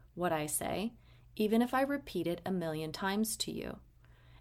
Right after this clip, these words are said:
And it won't matter if you say it and repeat it a million times to you, because that's part of the conscious brain.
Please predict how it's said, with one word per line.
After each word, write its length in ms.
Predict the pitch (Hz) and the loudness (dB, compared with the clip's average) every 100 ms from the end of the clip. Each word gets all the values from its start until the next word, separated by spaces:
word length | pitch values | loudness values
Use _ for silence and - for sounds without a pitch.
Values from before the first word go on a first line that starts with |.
| - | 4
And 120 | 220 | 6
it 60 | |
won't 220 | 220 233 220 | 6 6 6
matter 280 | 220 233 | 4 6
if 120 | 240 226 | 2 0
you 440 | 175 202 311 370 | 0 4 6 6
say 280 | - - - | 4 0 -2
it 120 | - | -4
and 120 | 165 160 | -4 -4
repeat 340 | 156 - 160 | -4 -4 -2
it 80 | 151 | -2
a 60 | |
million 340 | 151 151 147 147 | -2 -4 -4 -6
times 380 | - 151 156 - | -6 -6 -4 -6
to 140 | - | -4
you, 340 | 147 151 226 - - - - | -4 -2 -4 -6 -18 -12 -10
because 260 | 269 262 | -2 -2
that's 480 | - 190 170 - - - | 0 -2 -2 -6 -8 -8
part 300 | - 165 151 - | -4 -2 -2 -8
of 160 | 160 | -10
the 100 | 160 - | -10 -12
conscious 680 | - - 277 339 - - - | -10 -4 0 0 -2 -6 -6
brain. 300 | - - - | -6 -8 -8